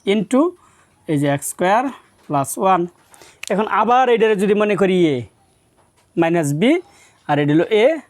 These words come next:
প্লাস b। সাজায় লেখলে লে-, লিখতে পারো এইভাবে যে, যে এক্স স্কয়ার প্লাস ওয়ান আর এক্স স্কয়ার মাইনাস ওয়ান।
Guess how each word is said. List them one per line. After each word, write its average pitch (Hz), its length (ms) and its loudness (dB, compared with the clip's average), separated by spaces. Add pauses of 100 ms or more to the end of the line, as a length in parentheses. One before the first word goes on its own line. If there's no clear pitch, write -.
(180)
প্লাস 151 340 -2
b। 131 160 -6 (160)
সাজায় 208 340 -2
লেখলে 247 300 2
লে-, 247 220 2
লিখতে 247 220 0
পারো 220 160 0
এইভাবে 185 380 0 (400)
যে, 196 160 0
যে 170 60 0
এক্স 170 200 -2
স্কয়ার - 260 -2
প্লাস 170 380 -2
ওয়ান 233 380 2 (460)
আর 139 200 -2
এক্স 156 280 -4
স্কয়ার 220 340 0 (400)
মাইনাস 214 360 0
ওয়ান। 190 200 2